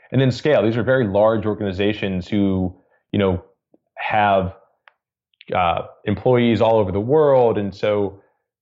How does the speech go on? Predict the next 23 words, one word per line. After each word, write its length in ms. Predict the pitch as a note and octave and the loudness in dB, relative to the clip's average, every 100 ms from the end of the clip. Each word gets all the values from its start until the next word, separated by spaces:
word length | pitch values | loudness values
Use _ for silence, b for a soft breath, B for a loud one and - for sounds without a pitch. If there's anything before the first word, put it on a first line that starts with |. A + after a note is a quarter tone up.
| _ | _
that 240 | - B2+ - | -2 -2 -4
scale, 540 | - D3+ C#3+ A#2+ A2+ | -4 0 4 4 2
you 100 | G#2+ | 0
need 160 | A#2+ A#2+ | -2 -4
to 60 | |
have 180 | A2 G#2+ | -4 -4
different 260 | G#2+ G2 F2 | -4 -10 -4
policies, 580 | B2 B2 A#2+ A#2+ A2+ G2+ | 2 2 2 -2 -2 -4
you 60 | |
have 100 | F#2+ | -6
different 260 | G#2 G2+ F#2+ | -6 -10 -12
controls. 840 | F#2 - B2 A#2 A2+ G#2+ G#2 - _ _ _ - | -12 -2 2 2 2 0 -6 -20 _ _ _ -6
And, 440 | G#2+ G2+ G2+ G2 - | -2 0 0 -4 -4
you 40 | |
know, 120 | G#2+ G2+ | -2 2
a 20 | |
lot 240 | A#2 B2+ | 2 2
of 80 | B2 | 2
that 140 | A2+ A2+ | 0 0
ends 300 | A2 G#2+ A2 | -2 0 0
up 340 | G2+ - - _ _ - | 0 -2 -20 _ _ -2
playing 300 | A#2 A2+ A2+ | 0 0 0
into, 680 | A2 G#2 A#2 G#2+ G#2 - | -2 -2 2 2 2 0